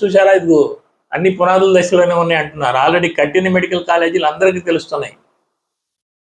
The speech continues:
So కూటమి పెద్దలు అబద్ధాలు ప్రచారం చేయడానికి చేతిలో ఉన్న పత్రికలు ఆంధ్రజ్యోతి,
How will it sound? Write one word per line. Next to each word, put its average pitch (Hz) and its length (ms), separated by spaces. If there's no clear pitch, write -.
So 196 340
కూటమి 196 460
పెద్దలు 156 500
అబద్ధాలు 151 520
ప్రచారం 139 480
చేయడానికి 131 560
చేతిలో 151 460
ఉన్న 143 180
పత్రికలు 131 500
ఆంధ్రజ్యోతి, 131 640